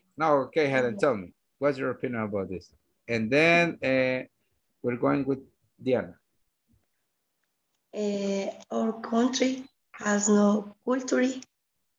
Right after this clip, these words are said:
Speaker 2: or education. about is so young, is curiosity, no sé, curiosidad, no sé si así se dice.
Speaker 1: Curiosity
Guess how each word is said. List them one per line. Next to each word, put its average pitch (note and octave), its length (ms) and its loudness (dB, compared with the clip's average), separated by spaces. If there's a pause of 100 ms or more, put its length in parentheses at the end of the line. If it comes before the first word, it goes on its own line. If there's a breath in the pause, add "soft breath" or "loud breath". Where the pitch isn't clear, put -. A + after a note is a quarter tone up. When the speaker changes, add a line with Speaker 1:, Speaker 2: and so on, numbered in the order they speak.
(120)
Speaker 2:
or G#3 280 0
education. G3 800 0 (1000)
about F#3 600 -2
is G#3+ 280 0
so G3 800 0 (140)
young, G#3 760 0 (1000)
is - 580 -4 (420)
curiosity, A3+ 880 0 (500)
no G3+ 140 -8
sé, G#3 500 -6
curiosidad, F#3+ 600 0
no G#3+ 100 -4
sé G3+ 160 -6
si F#3+ 120 -6
así F#3 180 -6
se G3+ 140 -4
dice. G#3+ 360 -8
Speaker 1:
Curiosity B2+ 1200 2